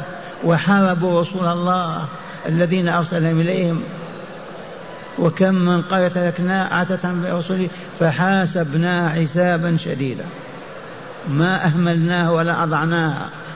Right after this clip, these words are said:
ولا تركناها، جازيناها الجزاء المقابل لكفرها وعصيانها وتمردها حسابا شديدا،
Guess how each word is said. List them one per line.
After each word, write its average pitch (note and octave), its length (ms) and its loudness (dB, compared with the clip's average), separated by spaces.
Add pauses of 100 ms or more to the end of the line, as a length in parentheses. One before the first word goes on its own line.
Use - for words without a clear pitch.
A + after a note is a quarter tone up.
ولا E3 300 2
تركناها، D3 580 -2 (320)
جازيناها E3+ 800 2
الجزاء E3 600 2
المقابل F3 920 2 (300)
لكفرها F3+ 720 2
وعصيانها E3+ 640 0
وتمردها C#3+ 800 -4 (1800)
حسابا F#3 760 2
شديدا، D3+ 460 -4